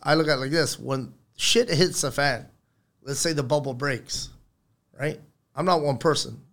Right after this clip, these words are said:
I have a team of bad motherfuckers that can pull together, hustle, same end goal. Whether we all gotta push Endless Demolition, we can do it. We all gotta push Next Level Railings, we can do it.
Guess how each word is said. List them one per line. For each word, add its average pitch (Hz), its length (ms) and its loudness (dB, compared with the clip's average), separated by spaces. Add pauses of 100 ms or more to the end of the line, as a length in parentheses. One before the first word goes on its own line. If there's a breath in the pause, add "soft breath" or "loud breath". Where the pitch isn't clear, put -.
(120)
I - 60 -2
have 156 80 0
a 143 80 -2
team 165 280 -4
of - 340 -8
bad 151 340 4
motherfuckers 139 720 -2
that 123 100 -10
can - 140 -14
pull 151 260 -4
together, 131 560 -4 (320 soft breath)
hustle, 147 560 2
same 160 400 0
end 147 220 0
goal. 131 340 -2 (300 soft breath)
Whether 160 280 4
we 151 280 0
all 165 240 8
gotta 160 200 4
push 156 440 2 (120)
Endless 151 300 0
Demolition, 151 800 0
we 131 120 -8
can 135 220 -2
do 131 180 -2
it. - 100 -12 (400 soft breath)
We 143 100 -6
all 160 160 6
gotta 156 180 4
push - 280 0
Next 147 220 0
Level 147 140 -2
Railings, 160 440 2
we 127 80 -8
can 123 140 -6
do 127 140 -6
it. 113 120 -10